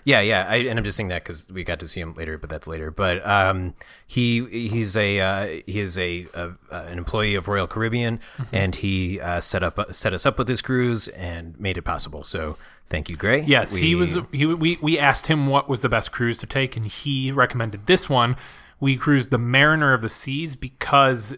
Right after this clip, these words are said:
Speaker 2: it
Speaker 1: Of his
Speaker 2: had just
Speaker 1: recommendation.
Speaker 2: gotten, it had just gotten a refurbishment.
Speaker 1: Yeah, like, a few, maybe back in May or something
Speaker 2: Yeah,
Speaker 1: like
Speaker 2: and
Speaker 1: that.
Speaker 2: he was like,
Speaker 1: Super
Speaker 2: "Yes,
Speaker 1: recently.
Speaker 2: take this one." And we were like, "All right, we will."
Speaker 1: Yep. Yeah, so, and then he also, yeah, like you said, he set the whole thing up, so thank
Speaker 2: Yes,
Speaker 1: you.
Speaker 2: thank you so much, Gray. Um,
Speaker 1: Yes,
Speaker 2: we
Speaker 1: you're,
Speaker 2: really appreciate
Speaker 1: I
Speaker 2: it.
Speaker 1: guarantee you're not listening to this, but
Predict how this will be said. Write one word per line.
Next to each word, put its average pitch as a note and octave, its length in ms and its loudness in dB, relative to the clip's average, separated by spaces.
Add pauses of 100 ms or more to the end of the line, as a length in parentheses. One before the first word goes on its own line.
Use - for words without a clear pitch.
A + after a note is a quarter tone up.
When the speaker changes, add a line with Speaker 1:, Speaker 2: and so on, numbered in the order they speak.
Speaker 2:
it - 100 0
Speaker 1:
Of E2+ 120 0
his G2+ 120 -2
Speaker 2:
had - 120 0
just A2 200 2
Speaker 1:
recommendation. A#2+ 460 2 (100)
Speaker 2:
gotten, D3+ 80 -4
it C3 140 -2
had C3 180 0
just C3 200 2
gotten A2+ 260 0
a G#2 40 -8
refurbishment. G2+ 680 -6
Speaker 1:
Yeah, F#2 280 2
like, E2 220 -2
a G#2 180 -8
few, A#2+ 260 -6
maybe F#2+ 260 -2
back E2+ 200 -4
in D2+ 80 -8
May D#2 220 -6
or F#2 120 -2
something F#2+ 300 -6
Speaker 2:
Yeah, - 100 -4
Speaker 1:
like - 100 -6
Speaker 2:
and A2 60 -6
Speaker 1:
that. - 40 -2
Speaker 2:
he F#2 40 -2
was F#2 100 -2
like, A2 100 -4
Speaker 1:
Super A2 200 2
Speaker 2:
"Yes, F2 60 -4
Speaker 1:
recently. C3 280 0
Speaker 2:
take - 80 -12
this B2+ 220 -2
one." G2+ 180 -8
And G#2 80 -10
we G#2 60 -10
were G2 60 -12
like, - 180 -12
"All G#2 120 -6
right, B2 240 -2
we G#2+ 100 -4
will." A2 140 -2
Speaker 1:
Yep. F#2 180 -2 (360)
Yeah, D2+ 140 -8
so, G#2 260 0
and A#2+ 200 2
then G#2+ 240 2
he G#2 200 -2
also, F#2 400 0
yeah, E2 120 -4
like E2 140 -6
you A2 80 -4
said, E2 120 -6
he G2 160 -2
set - 180 2
the A#2+ 80 -4
whole A#2 100 2
thing G2+ 160 -4
up, D#2+ 160 -6
so D#2 280 -8 (260)
thank - 100 0
Speaker 2:
Yes, D#3 180 6
Speaker 1:
you. - 60 -8
Speaker 2:
thank E3+ 240 2
you E3+ 60 0
so D3 200 2
much, C3 220 2
Gray. A2 320 -6 (120)
Um, G#2 120 -8
Speaker 1:
Yes, G#2 240 -4
Speaker 2:
we G#2 80 -4
Speaker 1:
you're, F#2+ 80 4
Speaker 2:
really F#2+ 100 0
appreciate F#2 300 -4
Speaker 1:
I F#2 40 -12
Speaker 2:
it. G2 80 -14
Speaker 1:
guarantee F#2+ 340 0
you're G2 80 0
not G2+ 140 -2
listening D2+ 300 -6
to - 80 -12
this, D2 180 -6
but D2 220 -8